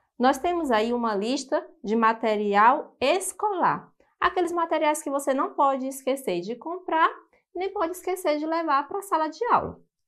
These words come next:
Aí nós temos a listinha para que você não se esqueça, para que você sempre se lembre. Nós temos bolsa, caderno, estojo pequeno, agenda, calculadora, mini grampeador, lapiseira, caneta, lápis, borracha.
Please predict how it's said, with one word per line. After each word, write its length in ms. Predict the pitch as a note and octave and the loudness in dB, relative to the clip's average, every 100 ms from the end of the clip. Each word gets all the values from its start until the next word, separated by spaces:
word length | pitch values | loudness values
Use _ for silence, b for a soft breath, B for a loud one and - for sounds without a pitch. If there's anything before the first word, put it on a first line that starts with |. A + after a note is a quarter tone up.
| _ - | _ 0
Aí 120 | C4 | 2
nós 180 | E4+ F#4 | 4 2
temos 280 | D#4 D#4 D#4+ | -2 2 2
a 100 | D#4 | 2
listinha 460 | G4+ - D#4+ G#3 | 0 -4 -4 -4
para 140 | G#3+ G3+ | -2 -2
que 100 | G#3 | -2
você 300 | G3 G3+ G3+ | -4 -2 -2
não 420 | G3+ F#3+ C4 - | 0 -2 -2 -6
se 160 | - A4+ | -2 -2
esqueça, 580 | C5+ - A4 F3 - - _ _ _ | -2 0 0 0 -8 -16 _ _ _
para 120 | A#3+ | -6
que 80 | B3+ | -4
você 240 | B3+ B3+ | -2 -2
sempre 300 | B3 G#3+ G3+ | -2 -4 -6
se 160 | A#3 A#4 A#4+ | -6 -2 0
lembre. 280 | G#3+ - - _ _ _ _ | -2 -6 -20 _ _ _ _
Nós 160 | B3+ C4 | -4 -4
temos 280 | E3+ D#3 D#3 | -4 -6 2
bolsa, 720 | B3 B3+ A#3+ A3+ A3+ - - _ _ _ _ | 8 10 10 8 2 -8 -10 _ _ _ _
caderno, 800 | G3 A3 A3 G#3+ G3 G3 G3 G#3 - _ _ | 4 6 6 6 4 2 -6 -8 -14 _ _
estojo 480 | A3 - G3+ F3 E3+ | -6 2 2 2 -2
pequeno, 800 | C4+ C4+ A#3+ A3 G#3 G3 G3+ - - | -8 -2 -2 -2 -2 -4 -6 -6 2
agenda, 760 | A3+ A#3+ A3 G#3+ G#3 F#3 A#3 - | 2 4 -2 -2 -4 -4 -8 2
calculadora, 1000 | B3 B3 F#3+ A#3 A3+ A3 G#3 G3 G3 - | 2 4 4 4 4 2 2 0 -2 -4
mini 260 | C4 D4+ B3 | -2 0 2
grampeador, 840 | G3 G3 G3+ A3 G#3 G#3 G3+ - B _ | 2 2 2 2 2 0 0 -6 B _
lapiseira, 800 | - A#3+ B3+ A#3+ G#3+ G#3 G3 E3+ | 0 2 -2 0 0 0 -2 -4
caneta, 760 | - A#3+ B3 G#3+ G3 F#3+ - G#3+ | -2 0 2 2 0 -2 -4 2
lápis, 580 | B3 A3+ G#3 G3+ F3 E3+ | 6 6 6 4 -2 -2
borracha. 680 | F#3+ B3+ B3 G#3+ A#3 A3 | 0 2 2 2 -2 -10